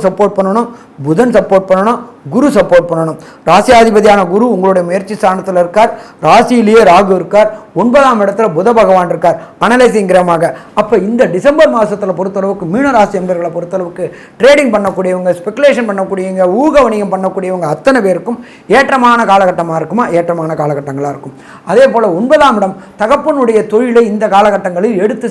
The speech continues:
செய்யக்கூடிய தொழில் என்ன அப்படின்னு கேட்டீங்கன்னா, உங்களுடைய ராசிநாதனான குரு பகவான் சத சப்தம பார்வையாக தகப்பன் கிரகமான சூரியனை பார்க்கிறார், தாய் கிரகமான சந்திரனையும் பார்க்கிறார். அப்போது முன்னோர்கள் மூத்தோர்கள் தொழிலை இந்த காலகட்டங்களில் எடுத்து செஞ்சோம்னாக்க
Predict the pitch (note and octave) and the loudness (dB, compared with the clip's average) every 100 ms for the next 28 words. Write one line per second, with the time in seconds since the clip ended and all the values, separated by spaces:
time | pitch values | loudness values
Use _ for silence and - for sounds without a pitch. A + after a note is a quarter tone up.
0 | E3+ F#3+ F#3+ F#3+ F3+ F3+ F3+ E3+ - - | -6 -4 -4 -4 -4 -4 -6 -8 -12 -20
1 | - G#3 C#4+ D#4 B3+ G3+ G#3+ F#3+ G3+ A#3 | -2 2 4 4 2 2 2 2 0 0
2 | G3+ F#3 F3+ F#3 B3+ C4 A3+ G#3 G3 F#3+ | -2 0 2 4 2 0 -2 -2 -4 -4
3 | C#3+ E3 G#3 E3+ F3+ A#3 - - - A#3 | -4 -2 0 2 2 -2 -6 -20 -8 -2
4 | A3+ C#4 A#3 G3 C4+ C4 - G#3 G3+ F#3+ | 2 2 0 0 0 -2 0 0 2 0
5 | G3 B3+ G3+ A3+ C4+ C#4 C4 A#3+ G#3+ G#3+ | 0 -2 -2 0 -2 -2 -2 -2 -2 -2
6 | G#3+ G#3+ G3+ C4 C#4 A#3+ G#3 - F3 F3 | -4 -4 -2 0 2 2 0 0 0 2
7 | F#3 F3+ D#3 - - - B3 D#4 C#4 B3+ | 0 0 -2 -14 -8 0 4 4 4 2
8 | A#3+ G#3+ A3 G#3+ F3 G#3+ C4+ A#3+ G#3 F3 | 2 0 0 0 0 4 4 4 2 2
9 | F3+ F3 F3 E3 - - C4+ G#3 C4+ G#3+ | 2 2 2 2 -4 -6 -2 0 0 -2
10 | A3+ D4 E4 D4 C4+ A#3+ B3 B3 A3+ G#3+ | -4 2 4 6 4 4 4 4 4 2
11 | G3 G3+ A3+ B3+ A3+ G#3+ A3 G3 A3 E3+ | 2 2 4 2 0 -2 0 0 0 -2
12 | G3+ G3 F#3 G3 G#3+ A#3+ F3+ F#3+ F#3 F3 | -4 -2 -2 -2 -2 -6 -6 -2 -2 -2
13 | E3+ E3 F#3+ | -6 -2 -2